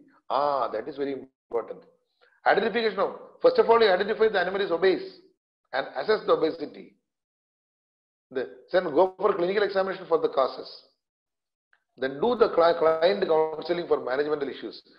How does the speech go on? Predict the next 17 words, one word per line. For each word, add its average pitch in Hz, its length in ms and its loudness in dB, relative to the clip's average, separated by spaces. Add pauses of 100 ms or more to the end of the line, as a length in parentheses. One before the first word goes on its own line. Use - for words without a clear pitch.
(140)
See, 175 180 -6
don't 165 440 4
feed, 147 100 0 (400)
advise 220 400 6
the 214 80 2
client, 160 300 2
"Don't 196 320 4
feed 208 180 -6
this 180 160 -8
much." 151 160 0 (320)
Why 170 140 6
you 269 160 6
are 262 180 8
going 220 320 6
near 202 180 2
the 190 120 2
animal 190 260 -2